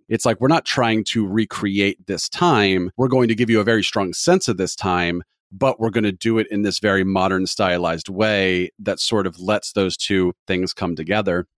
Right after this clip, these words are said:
Killing of a Sacred Deer, I think, basically takes place in our, like, universe. Like, The Lobster is meant to be this sort of alternate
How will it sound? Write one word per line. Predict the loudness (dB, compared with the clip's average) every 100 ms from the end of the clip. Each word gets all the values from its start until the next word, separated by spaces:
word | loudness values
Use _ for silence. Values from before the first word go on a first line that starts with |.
| _ -2
Killing | 2 2
of |
a | 2
Sacred | 0 2
Deer, | 2
I | 2
think, | 0 0 -2 -6 _ 0
basically | 0 2 -2 -2 -2
takes | -2 -4 -2
place | -2 0
in | 0
our, | 2 2 0 -2 -8
like, | -10 -4
universe. | -2 -4 -8 -12 -8
Like, | -4
The | 0
Lobster | 2 2 2 2
is | 0 -4 -2
meant | 0 0 -2
to | -2
be | 0 2 2 0 -4 _ _ _
this | -2 0
sort | 2 2
of | 0 -2 -2
alternate | -2 0 -2 -4